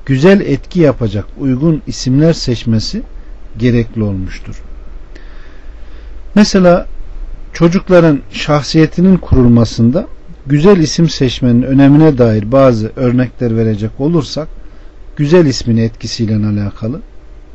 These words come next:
Abdurrahman bin Avf diyor ki, "İsmim Abdu Amr'dı. Müslüman olunca Aleyhisselatü Vesselam Abdurrahman olarak değiştirdi," diyor.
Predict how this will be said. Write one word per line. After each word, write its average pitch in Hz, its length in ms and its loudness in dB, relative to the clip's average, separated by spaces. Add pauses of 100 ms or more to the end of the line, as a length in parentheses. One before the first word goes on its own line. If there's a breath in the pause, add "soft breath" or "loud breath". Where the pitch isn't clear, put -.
(260)
Abdurrahman 165 600 4
bin 151 100 2
Avf 143 340 -2
diyor 196 180 0
ki, - 240 -10 (800 soft breath)
"İsmim 196 440 0 (320)
Abdu 175 380 0
Amr'dı. 131 680 4 (640)
Müslüman 185 520 2
olunca 127 360 4
Aleyhisselatü 151 600 2
Vesselam 117 460 -2 (380)
Abdurrahman 135 580 0
olarak 117 380 -2
değiştirdi," 107 600 -4 (120)
diyor. 87 280 -16